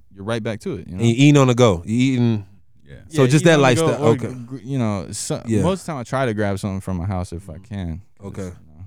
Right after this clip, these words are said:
Speaker 1: try to go grocery shopping and stuff.
Speaker 2: So I, I don't wanna get too personal, but how, as an audio engineer with a personal life, is that understanding? Is that something? I mean, it's, it's damn,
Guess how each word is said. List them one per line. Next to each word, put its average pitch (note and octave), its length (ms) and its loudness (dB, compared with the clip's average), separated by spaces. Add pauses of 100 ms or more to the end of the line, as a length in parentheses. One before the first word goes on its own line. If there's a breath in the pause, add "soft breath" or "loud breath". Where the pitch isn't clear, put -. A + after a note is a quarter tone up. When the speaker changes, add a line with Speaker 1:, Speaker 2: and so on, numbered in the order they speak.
Speaker 1:
try E2+ 160 -10
to E2 60 -8
go D#2 140 -8
grocery F2+ 360 -4
shopping D#2+ 320 -6
and D2+ 240 -10
stuff. F2 300 -12 (180)
Speaker 2:
So D3 240 2
I, C#3+ 120 4
I D3+ 40 6 (120)
don't D#3 80 6
wanna D#3+ 120 6
get C#3+ 100 2
too E3+ 120 2
personal, C3 480 2
but G#2+ 360 2
how, D3 440 4 (580)
as B2+ 140 4
an A#2+ 60 0
audio D3 320 6
engineer B2+ 380 4
with A2 180 2
a F#2+ 40 -2
personal G#2+ 400 -2
life, E2+ 340 -8
is G2+ 140 -2
that A#2 200 2
understanding? A2 600 0
Is F2 100 -4
that G#2 180 -2
something? G2 500 -4 (580)
I - 20 -20
mean, G2+ 200 -4
it's, F#2 140 -8
it's G2 140 -8
damn, A#2 240 0